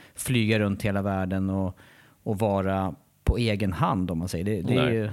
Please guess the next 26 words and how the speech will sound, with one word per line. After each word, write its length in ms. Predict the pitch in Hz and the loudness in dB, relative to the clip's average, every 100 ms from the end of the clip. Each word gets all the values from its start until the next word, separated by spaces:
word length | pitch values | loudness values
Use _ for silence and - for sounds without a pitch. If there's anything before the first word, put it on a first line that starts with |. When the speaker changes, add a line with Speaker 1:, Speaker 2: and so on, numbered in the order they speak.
| 110 | -4
Speaker 1:
då, 180 | 113 | -4
då 120 | 101 131 | -4 -2
kommer, 300 | 165 156 131 | 0 0 2
då 140 | 147 | 0
kommer 260 | 151 160 151 | 2 2 2
den 80 | |
här 80 | 120 | 2
papparollen 640 | 98 107 - 101 127 139 98 | 2 0 0 0 2 2 2
in 140 | 92 | 2
också, 240 | 151 139 104 | 0 -2 -4
som 120 | 85 | -2
Speaker 2:
Ja. 60 | |
Speaker 1:
du 60 | - | -4
säger, 300 | - 80 87 | -4 -4 -4
eller? 340 | 92 95 95 | -4 -4 -2
Speaker 2:
Och, 200 | - - | -2 0
och, 200 | 131 95 | 0 2
och 100 | 123 | 2
där 180 | 120 90 | 4 2
kanske 360 | 87 95 95 170 | 2 0 2 2
också 320 | 143 - 110 | 0 0 2
att 400 | 98 98 - - | 2 0 -4 -8
Esteban 540 | - 104 - 95 98 92 | -4 -2 -2 0 0 0
Garcia, 460 | 92 - 82 78 | -2 -2 -2 -2
alltså 220 | 85 - | -2 -2
han, 260 | 90 90 85 | -2 -2 -4